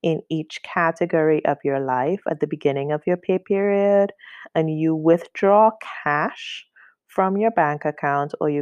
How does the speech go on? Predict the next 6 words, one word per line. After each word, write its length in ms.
cash 500
in 320
your 240
check 440
and 640
you 440